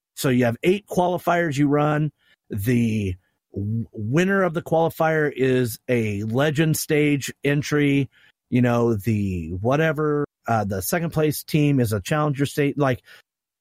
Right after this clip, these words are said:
there has to be a new system where you don't have to rely on your roster being the same every six months,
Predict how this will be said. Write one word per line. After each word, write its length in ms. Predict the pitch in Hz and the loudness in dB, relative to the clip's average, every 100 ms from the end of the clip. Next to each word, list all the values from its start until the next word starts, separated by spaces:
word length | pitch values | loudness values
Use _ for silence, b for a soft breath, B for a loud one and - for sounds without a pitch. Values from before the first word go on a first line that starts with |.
| - | 0
there 200 | 165 156 | 0 0
has 480 | - 190 220 - - | -2 0 0 -2 -2
to 120 | 190 | -2
be 540 | 131 147 143 143 147 _ _ _ _ | 2 4 6 4 2 _ _ _ _
a 120 | 120 127 | 0 2
new 260 | 135 156 | 2 2
system 600 | 170 - 156 - 143 135 | 2 0 -2 -2 0 2
where 540 | 127 131 131 127 127 120 _ _ _ _ _ _ _ _ _ | 2 4 2 2 0 -2 _ _ _ _ _ _ _ _ _
you 260 | - 139 139 | -2 0 2
don't 380 | 117 151 170 170 131 92 | 2 0 0 -4 -6 0
have 360 | 143 151 - - | 0 0 -4 -4
to 440 | - 131 123 113 _ _ _ _ _ _ _ _ | 2 4 4 0 _ _ _ _ _ _ _ _
rely 760 | 123 127 135 127 135 143 147 151 | -4 0 2 2 2 2 2 0
on 220 | 143 131 135 | -2 -2 0
your 140 | 123 | 2
roster 600 | 127 127 131 - 123 113 | 2 2 0 -2 -2 0
being 440 | 101 - 123 127 120 | -2 0 2 2 0
the 80 | |
same 640 | 110 - 131 123 120 110 101 - _ _ _ _ _ _ - | -2 -2 0 2 2 2 0 -6 _ _ _ _ _ _ -6
every 300 | 139 123 123 | -4 -2 -4
six 380 | - 127 95 120 | -2 -2 0 2
months, 540 | 113 90 - - - | 2 0 -6 -12 -14